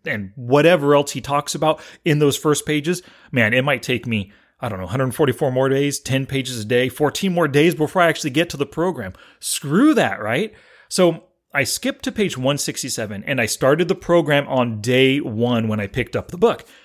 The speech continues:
And let me tell you, I could not be happier with the <laughs> process, right? Taking action first, it got me eating healthier right away. The whole idea is, like, why wait, right? I trusted that the author, Doctor Stephen R. Gundry, M D,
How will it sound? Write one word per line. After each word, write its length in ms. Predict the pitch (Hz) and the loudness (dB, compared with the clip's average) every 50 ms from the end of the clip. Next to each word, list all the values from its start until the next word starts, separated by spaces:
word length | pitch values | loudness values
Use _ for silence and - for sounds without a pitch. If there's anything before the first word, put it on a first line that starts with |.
| _ _ _ - | _ _ _ -4
And 140 | 156 139 143 | -2 0 0
let 120 | 147 151 | 0 0
me 80 | 143 135 | -2 -4
tell 180 | - 139 123 | -4 -4 -2
you, 180 | 113 110 113 - | -2 -2 -2 0
I 140 | 135 127 123 | -2 -2 -2
could 160 | - 156 131 | -2 -4 0
not 400 | 131 131 131 139 143 - 143 123 | 2 4 4 4 4 2 0 -2
be 180 | 135 139 139 | 0 2 2
happier 460 | 120 104 131 131 127 - 135 127 120 113 | 2 2 2 0 0 0 -2 -2 -2 0
with 160 | 113 113 - | -2 -2 -4
the 80 | 127 | -2
<laughs> 0 | |
process, 760 | 107 - - - 170 139 - 185 - - 170 160 139 131 - - | 0 0 2 4 4 2 2 0 -4 -2 -2 -2 -2 -2 -2 0
right? 280 | 143 127 131 143 - - - - - - - _ | 2 2 2 0 -2 -6 -16 -18 -20 -20 -18 _
Taking 460 | - - 175 202 233 - 277 277 247 180 | -8 -2 0 0 0 0 0 -2 0 2
action 460 | 170 170 180 175 - - 180 165 143 | 2 2 2 0 -2 -4 -6 -6 -6
first, 440 | - - 160 123 104 95 92 - - | -4 -2 -2 -2 -2 -4 -6 -6 -2
it 180 | 165 156 135 | -2 -2 0
got 180 | 151 165 170 170 | 0 0 0 0
me 100 | 165 160 | -2 -4
eating 320 | - - 190 180 180 160 | -2 0 2 2 2 2
healthier 600 | 131 104 - 180 214 208 - - 139 123 107 107 110 - | 0 -2 -2 -2 -2 -2 -2 -2 -2 -2 -2 -4 -6 -8
right 540 | 123 123 120 123 143 165 185 208 214 196 185 | -10 -10 -8 -6 -6 -4 -2 2 4 4 4
away. 440 | 185 165 180 190 165 117 98 - - - - - - _ - | 4 4 4 2 2 0 -4 -6 -10 -18 -20 -20 -20 _ -4
The 80 | 175 | -2
whole 180 | 127 175 247 247 | 0 2 2 2
idea 220 | 226 214 - - | 2 2 0 0
is, 80 | 170 - | 0 0
like, 120 | 160 123 - | 0 -2 -2
why 280 | 117 120 151 214 233 | -4 -4 0 2 2
wait, 500 | 170 123 117 156 233 - - - - - | 2 2 2 0 0 0 -2 -4 -12 -8
right? 240 | - 110 113 139 - - - - _ _ _ - | -4 -2 -2 -2 -4 -8 -18 -20 _ _ _ -4
I 100 | - 165 | -2 -2
trusted 680 | 147 - - - - 226 269 294 - - - 117 92 - - | -2 -4 -8 -8 -4 -2 -2 -2 -4 -6 -8 -8 -10 -10 -6
that 200 | - 139 147 147 | -2 0 0 0
the 140 | - 156 143 | 0 -2 -2
author, 360 | 147 143 135 127 - 107 98 | -2 -2 -2 -2 -4 -8 -8
Doctor 420 | 101 - 208 175 165 - - 165 147 | -2 0 0 0 0 0 0 0 0
Stephen 400 | - - 233 208 180 151 175 185 | 0 2 2 2 2 2 0 0
R. 240 | 185 170 156 139 | 2 2 2 2
Gundry, 460 | 143 123 180 175 151 127 120 104 95 - - | 2 0 -2 -2 -2 -2 -6 -8 -6 -2 2
M 300 | 247 220 196 170 151 143 | 4 4 4 4 2 0
D, 480 | 139 151 262 254 233 202 170 131 101 | -2 -4 -4 -4 -4 -2 -4 -4 -6